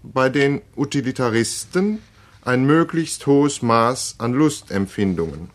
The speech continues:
Nach dieser Auffassung wären Entscheidungen nur dann ökonomisch zu nennen, wenn sie die Entscheidungen von vernünftigen Egoisten und klugen Profitmachern wären.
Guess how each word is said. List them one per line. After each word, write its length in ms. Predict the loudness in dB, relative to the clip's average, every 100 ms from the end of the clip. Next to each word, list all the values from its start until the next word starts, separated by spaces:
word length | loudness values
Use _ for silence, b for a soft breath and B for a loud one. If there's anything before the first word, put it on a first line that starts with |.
| _ _ _ -20 B B B B B B B B
Nach 300 | 2 4 4
dieser 500 | 0 -2 2 4 4
Auffassung 720 | 4 2 2 0 0 -2 -2 2
wären 320 | 2 2 0
Entscheidungen 920 | -2 0 2 2 4 2 0 -2 -4
nur 240 | -4 0 2
dann 460 | 4 2 2 -4 -8 -4
ökonomisch 880 | -2 0 4 6 6 4 0 -6 -10
zu 160 | -6 -4
nennen, 440 | 0 0 -2 -4 -12 _ -20 b b b b b
wenn 220 | 4 6
sie 160 | 4 0
die 120 | 2
Entscheidungen 880 | 2 2 2 4 4 2 2 0 -4
von 240 | -6 -2 -2
vernünftigen 760 | 0 2 2 0 -6 -4 -2
Egoisten 800 | -2 0 0 -2 -4 -8 -6 -4
und 200 | -4 -4
klugen 560 | -2 2 2 0 -4 -2
Profitmachern 880 | 0 2 0 -2 0 0 2 0 6
wären. 520 | 6 6 0 -8